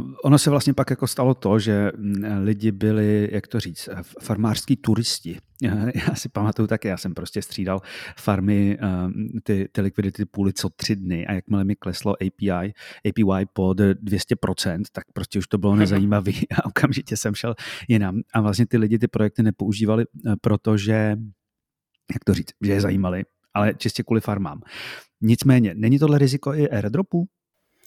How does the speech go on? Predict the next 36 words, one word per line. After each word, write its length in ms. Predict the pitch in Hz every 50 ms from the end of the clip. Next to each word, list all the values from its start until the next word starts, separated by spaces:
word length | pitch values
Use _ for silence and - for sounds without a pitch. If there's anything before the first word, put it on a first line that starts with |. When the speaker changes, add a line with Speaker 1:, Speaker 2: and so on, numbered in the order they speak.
| - - - -
Speaker 2:
Eh, 280 | 151 147 147 147 151 147
já 100 | 147 147
si 120 | - 165
myslím, 320 | 170 156 - 185 180 180
že, 240 | 175 175 190 190 190
eh, 640 | 190 190 190 185 180 - - - - 147 147 147 147
z 140 | - -
toho, 180 | - 160 156 165
co 140 | - - 165
popisuješ, 600 | - 156 - - 147 - - 160 160 160 156 -
ono 140 | 160 160 151
se 120 | - 165
to 120 | 160 170 160
vůbec 280 | 156 156 151 165 156 156
de 120 | 151 160
facto 300 | 156 - 165 - - 180
nezměnilo. 640 | 175 170 160 185 202 220 208 175 139 127 123 131 - _ _ - - - - - -
Akorát 360 | - 131 - 147 147 147 147 147 - - - -
ty 400 | - 147 143 151 151 151 147 147
si 200 | 147 - - 151
dřív 300 | 151 151 151 151 147 147
dostával 420 | 151 143 - - 143 139 143 143
ty 120 | 143 160 151
tokeny 340 | 147 135 - 151 156 165 156
hned 380 | 151 117 113 131 - - - -
v 40 | 139
rámci 300 | 135 117 123 127 - 127
toho 140 | 127 143 139
farmingu 580 | - - 139 170 160 135 135 131 131 139 139 - _ - - - _ _ _ _
a 80 | - 135
teď 260 | - - 143 139 135 - - -
ty 100 | - 143
tokeny 360 | - 143 127 147 143 143 143
dostaneš, 720 | 143 143 - - 143 143 139 139 139 135 - - - - -
eh, 280 | - 131 135 135 135 143
jednorázově. 840 | 139 139 151 147 135 127 123 127 139 127 123 123 123 131 151 165